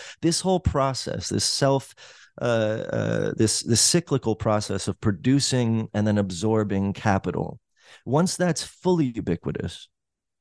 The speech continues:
um, and transaction is action,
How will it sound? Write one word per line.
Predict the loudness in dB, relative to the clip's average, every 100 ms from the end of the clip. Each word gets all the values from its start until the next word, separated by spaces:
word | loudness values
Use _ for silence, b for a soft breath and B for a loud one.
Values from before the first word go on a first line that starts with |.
| _ _ _ _ _ b b b -2
um, | 2 2 2 0 -4 _ _ _ _ _ _ _ _ _ _ _
and | 0 0
transaction | 2 0 2 2 0 0 -2 0 0 -2
is | -2 0 0 -4 0
action, | 0 0 -2 0 0 -4